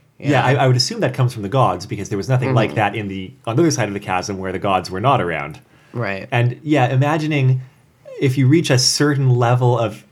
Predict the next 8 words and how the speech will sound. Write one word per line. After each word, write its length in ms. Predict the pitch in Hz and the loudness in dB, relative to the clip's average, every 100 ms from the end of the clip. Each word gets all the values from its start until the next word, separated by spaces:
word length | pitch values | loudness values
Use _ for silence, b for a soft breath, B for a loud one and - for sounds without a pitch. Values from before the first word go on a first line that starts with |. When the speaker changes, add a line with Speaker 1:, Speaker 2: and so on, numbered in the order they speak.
| - | -10
Speaker 1:
accessibility 880 | - 143 127 117 101 123 113 104 101 | -4 0 2 0 2 2 2 -2 -6
of 120 | 98 | -4
healing 420 | - 139 110 98 | 2 4 4 0
magic, 640 | 92 85 82 95 85 - b b b b - | -4 -6 -6 -6 -8 -16 b b b b -6
like, 360 | 107 101 98 | -2 -2 -2
that 220 | - 120 101 - _ | -2 -2 -2 -14 _
I've 160 | 123 127 | 0 2
never, 460 | 147 147 135 127 | 2 2 0 0